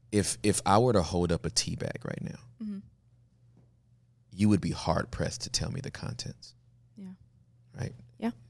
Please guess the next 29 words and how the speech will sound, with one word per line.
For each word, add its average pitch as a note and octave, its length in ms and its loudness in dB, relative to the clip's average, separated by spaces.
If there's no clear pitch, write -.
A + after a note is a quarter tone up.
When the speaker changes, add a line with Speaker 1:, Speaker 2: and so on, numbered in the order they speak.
Speaker 1:
It's - 80 -20
just - 240 -20
tea, G#2 180 0
we F#2 240 4
know F2+ 340 8
that G#2 240 6
there's A2 480 6
something A2+ 460 4
in F3 160 6
there. - 400 -2
Speaker 2:
Yeah. G3 180 4
Speaker 1:
We A2+ 200 4
don't G2 240 6
know E2 160 0
what - 180 -8
it - 160 -18
is. - 400 -14
Speaker 2:
Mm-hmm. G3 220 2
Speaker 1:
Right? F2 280 4
Speaker 2:
Yeah. F3 160 2
Speaker 1:
But G2 180 4
as F2 140 2
soon A#2 480 6
as B2 200 4
you F#2+ 440 6
immerse E2+ 560 4
it - 160 -2
in E2+ 240 0
that E2+ 260 4